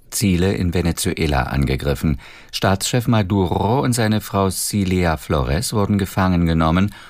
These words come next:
und in die U S A gebracht. Bundespräsident Steinmeier hat vor dem Zerfall der nach dem Zweiten Weltkrieg entstandenen Weltordnung gewarnt. Zugleich rief er bei einer Veranstaltung am Abend in Berlin zur Verteidigung der Demokratie auf.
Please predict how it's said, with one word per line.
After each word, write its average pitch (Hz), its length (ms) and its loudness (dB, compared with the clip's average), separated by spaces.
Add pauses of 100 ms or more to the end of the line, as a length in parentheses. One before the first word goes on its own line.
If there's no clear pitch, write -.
und 110 220 0
in 107 180 0
die 101 300 -2
U 82 100 0
S 80 280 -2
A 57 200 -2
gebracht. - 640 -6 (1400)
Bundespräsident 120 840 2
Steinmeier 71 640 2
hat 85 160 0
vor 95 120 0
dem 90 200 2
Zerfall 95 600 0
der 113 200 0
nach 101 200 2
dem 98 200 0
Zweiten 92 400 0
Weltkrieg 87 420 -2
entstandenen 92 880 2
Weltordnung 71 840 0
gewarnt. 62 600 0 (380)
Zugleich 92 480 0
rief 127 200 -2
er 117 180 2
bei 107 160 2
einer 98 240 2
Veranstaltung 90 720 0
am 92 160 2
Abend 85 340 0
in 90 220 0
Berlin 85 480 2
zur 90 220 -2
Verteidigung 113 680 0
der 120 120 0
Demokratie 117 840 -2
auf. - 400 -6